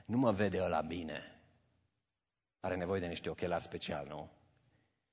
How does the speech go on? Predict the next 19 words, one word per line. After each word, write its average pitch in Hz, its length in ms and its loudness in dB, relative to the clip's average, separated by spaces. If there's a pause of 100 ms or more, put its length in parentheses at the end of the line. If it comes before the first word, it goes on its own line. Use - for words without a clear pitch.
(400)
Înseamnă 247 420 12
a 202 80 12
aprecia, 143 1120 10
fiți 165 180 0
atenți, 113 400 2
înseamnă 165 400 6
a 147 200 8
aprecia, 156 520 8
când 139 140 4
să 139 120 6
priviți 131 360 4
bine, 117 300 4
înseamnă 135 400 2
în, 123 140 4
în, 110 400 0
în 101 360 4
original 123 580 2
a 143 140 10
aprecia 139 920 10